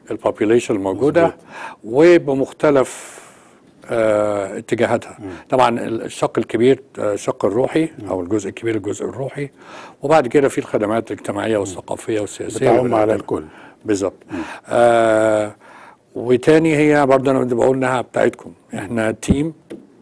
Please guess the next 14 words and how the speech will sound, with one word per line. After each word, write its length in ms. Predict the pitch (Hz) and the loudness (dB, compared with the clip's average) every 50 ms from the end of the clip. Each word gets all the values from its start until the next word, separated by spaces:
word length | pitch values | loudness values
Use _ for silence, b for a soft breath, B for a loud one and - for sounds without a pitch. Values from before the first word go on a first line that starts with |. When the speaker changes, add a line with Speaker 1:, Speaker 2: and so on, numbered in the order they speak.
| B B B B B B B B B _ - | B B B B B B B B B _ -14
Speaker 1:
آه، 560 | 113 110 101 101 98 98 98 98 - - 110 | -10 -6 -4 -4 -4 -4 -4 -6 -6 -8 -8
المشاهد 640 | 110 101 98 107 101 - 143 135 131 127 131 127 120 - - - | -8 -8 -8 -8 -2 2 4 4 4 6 4 2 2 0 -2 -2
هو، 480 | 123 123 123 123 117 117 113 113 107 - - B B B B B B B B B B _ _ 104 | 0 2 4 4 4 4 4 2 0 -4 -10 B B B B B B B B B B _ _ -8
آه، 1000 | 110 104 98 98 98 95 95 95 95 92 90 92 92 98 101 101 101 98 98 - - - _ | -4 -2 0 2 2 0 0 -2 -4 -6 -8 -10 -12 -14 -14 -14 -14 -14 -16 -16 -18 -18 _
يعني 300 | 107 98 - 95 107 104 | -14 -12 -10 -8 -6 -2
اللاعب 320 | 98 98 113 123 120 117 117 | 0 2 4 4 4 4 2
الأساسي 460 | - 110 - - 135 127 123 - 123 | 0 0 0 2 2 2 2 0 0
فيها، 320 | - 135 135 123 135 - | 0 0 0 2 2 0
Speaker 2:
مم. 200 | 101 101 95 90 85 B B B B B B _ | -2 -4 -8 -12 -14 B B B B B B _
Speaker 1:
وإحنا 580 | 113 113 113 120 110 - 120 113 117 113 110 110 | -6 -4 -2 -2 -2 -4 -2 -2 0 -2 -2 -4
لاعبين 480 | 104 - - - 101 101 110 123 120 | -4 -4 -2 -2 -2 0 0 0 0
معاهم. 460 | 120 107 - - 120 120 143 160 165 160 - - B B B B B B _ | 0 0 0 0 0 0 0 -2 -4 -6 -10 -20 B B B B B B _
فتيم 380 | - 117 110 - 147 143 131 120 | -6 -6 0 2 2 4 4 4
واحد 280 | 127 131 127 143 135 | 4 4 2 2 0